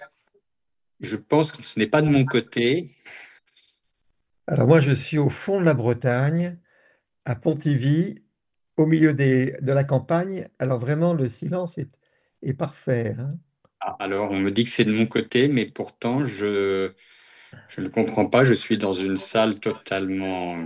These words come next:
Speaker 1: vide.
Speaker 2: Je peux couper mon téléphone, peut-être, ou
Speaker 1: Écoutez,
Speaker 2: parce que là,
Speaker 1: continue-
Speaker 2: vraiment, c'est le silence absolu, hein, pour moi.
Speaker 1: Continuons
Speaker 2: Bon,
Speaker 1: comme cela. La
Speaker 2: continuons, puis
Speaker 1: technique
Speaker 2: voilà.
Speaker 1: nous,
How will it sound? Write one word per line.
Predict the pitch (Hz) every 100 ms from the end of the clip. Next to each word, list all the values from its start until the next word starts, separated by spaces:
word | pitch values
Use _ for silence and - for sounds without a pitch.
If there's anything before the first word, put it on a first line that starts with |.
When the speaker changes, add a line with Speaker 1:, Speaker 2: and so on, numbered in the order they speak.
| 80
Speaker 1:
vide. | 123 147 85 - _ - _ _
Speaker 2:
Je | -
peux | 143 131
couper | 139 147 127
mon | 120
téléphone, | 131 117 110 151 165 156
peut-être, | 123 107 127 139 143 143
ou | 107 98 98 98 - _ _ _ _ _ _ _ _ _ _ _ - -
Speaker 1:
Écoutez, | - 123
Speaker 2:
parce | 135
que |
là, | 147
Speaker 1:
continue- | 139
Speaker 2:
vraiment, | 131 160 147
c'est | 131
le | 110
silence | - 131 143 -
absolu, | - 139 120 101 101
hein, | 110
pour | 127
moi. | 117 120
Speaker 1:
Continuons | 104 139 135 131
Speaker 2:
Bon, |
Speaker 1:
comme | 127 110
cela. | - 107 113 117
La | 156
Speaker 2:
continuons, | 165 165
puis | 113
Speaker 1:
technique | 120
Speaker 2:
voilà. | 113 113
Speaker 1:
nous, | 90